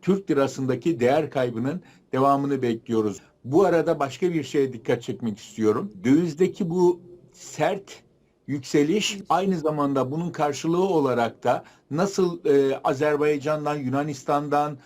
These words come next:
Bulgaristan'dan insanlar alışveriş için Türkiye'ye saldırıyorsa aynı oranda borsaya da bir saldırma var. Çünkü dolar bazında Türk şirketlerinin değeri adeta pul oldu. Yani şu anda borsa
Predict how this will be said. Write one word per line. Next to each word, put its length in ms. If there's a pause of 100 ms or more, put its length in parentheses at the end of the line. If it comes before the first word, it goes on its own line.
(200)
Bulgaristan'dan 840
insanlar 500
alışveriş 640
için 160
Türkiye'ye 380
saldırıyorsa 920 (420)
aynı 520
oranda 580
borsaya 480
da 140
bir 200 (360)
saldırma 640
var. 180 (360)
Çünkü 460
dolar 380
bazında 480
Türk 240
şirketlerinin 800
değeri 280
adeta 480
pul 220
oldu. 420 (320)
Yani 500 (300)
şu 200
anda 300
borsa 560